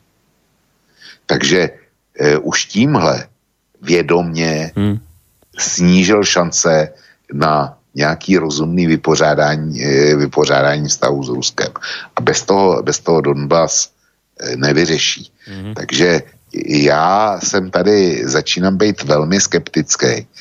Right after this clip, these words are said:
Speaker 1: A, eh, když jsem skeptický, tak můžu být jenom příjemně překvapen.
Speaker 2: No a ešte jednu vec tu mám pre teba. Tu, to si asi trošku užiješ. <laughs> On má tú stranu, jak sa to volá, Sluha ľudu.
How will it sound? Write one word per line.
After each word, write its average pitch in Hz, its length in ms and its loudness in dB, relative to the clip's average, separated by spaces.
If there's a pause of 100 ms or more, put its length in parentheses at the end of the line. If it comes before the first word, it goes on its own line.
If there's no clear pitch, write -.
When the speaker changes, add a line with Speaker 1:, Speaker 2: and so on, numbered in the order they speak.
(520)
Speaker 1:
A, 65 320 0 (1700)
eh, 76 200 -2
když 78 220 -2
jsem 98 180 0
skeptický, - 600 -2
tak 76 200 -4
můžu 78 180 -4
být 71 240 0
jenom 73 280 0
příjemně - 440 -2
překvapen. - 500 -6 (360)
Speaker 2:
No 131 60 4
a 185 100 4
ešte - 160 0
jednu 131 240 0
vec 117 180 0
tu - 100 -6
mám 113 160 2
pre 104 140 -2
teba. 110 300 2 (160)
Tu, 370 440 2
to 170 120 0
si 160 160 0
asi 127 240 2
trošku - 320 -6
užiješ. 117 600 2 (520)
<laughs> - 640 -14
On 190 120 4
má 220 200 4
tú 165 160 2
stranu, 147 720 2 (600)
jak - 120 -12
sa 185 80 2
to 208 120 0
volá, 190 220 4
Sluha 170 380 4
ľudu. 110 400 0